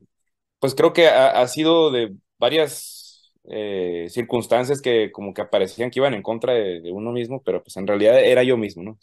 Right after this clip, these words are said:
Como siempre es uno el que se pone las piedras, ¿no? Y, y,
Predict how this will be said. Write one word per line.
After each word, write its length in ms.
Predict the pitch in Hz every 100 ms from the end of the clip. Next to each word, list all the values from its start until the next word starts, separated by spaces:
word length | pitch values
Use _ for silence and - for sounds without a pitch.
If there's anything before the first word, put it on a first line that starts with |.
| -
Como 180 | 92 85
siempre 300 | 90 92 95
es 80 |
uno 320 | - 98 95 -
el 140 | 87
que 120 | - 90
se 100 | -
pone 220 | 92 104
las 140 | 87
piedras, 340 | - 95 92 95
¿no? 160 | 107 _ _ _ _ _ _ _ _ _ _ _ _
Y, 520 | 104 104 104 98 - _ -
y, 640 | 104 101 98 98 98